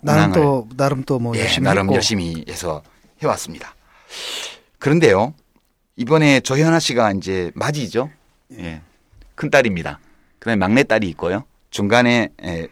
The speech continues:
Speaker 2: 조원태 씨가
Speaker 1: 음.
Speaker 2: 있습니다. 아들. 그다음에 막내가 조현민 씨 딸이고요.
Speaker 1: 예.
Speaker 2: 삼남매인데
Speaker 1: 명의, 명의, 명의훼손이죠, 이분이. 응.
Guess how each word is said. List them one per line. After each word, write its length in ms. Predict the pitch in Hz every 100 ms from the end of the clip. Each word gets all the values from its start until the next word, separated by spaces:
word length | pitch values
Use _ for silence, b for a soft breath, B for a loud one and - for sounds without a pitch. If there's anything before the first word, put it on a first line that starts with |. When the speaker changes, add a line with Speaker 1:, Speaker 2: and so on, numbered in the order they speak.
| -
Speaker 2:
조원태 640 | 117 127 131 101 85 78 - _ _ _ _ _ _
씨가 260 | - -
Speaker 1:
음. 20 | 87
Speaker 2:
있습니다. 480 | 95 85 92 127 151 - -
아들. 340 | - 82 76 - _ _ _ _
그다음에 260 | 104 95
막내가 460 | 78 82 98 113 92
조현민 460 | 107 104 107 101
씨 280 | 95 - 76
딸이고요. 520 | - 98 92 80 87 101 - 123
Speaker 1:
예. 60 |
Speaker 2:
삼남매인데 800 | 113 123 139 135 95 87 107 85 123
Speaker 1:
명의, 420 | 131 143 156 151
명의, 420 | 120 127 143 156 139
명의훼손이죠, 1300 | 127 139 156 156 131 123 110 104 90 - - 101 123
이분이. 280 | 104 92 87
응. 240 | 110 101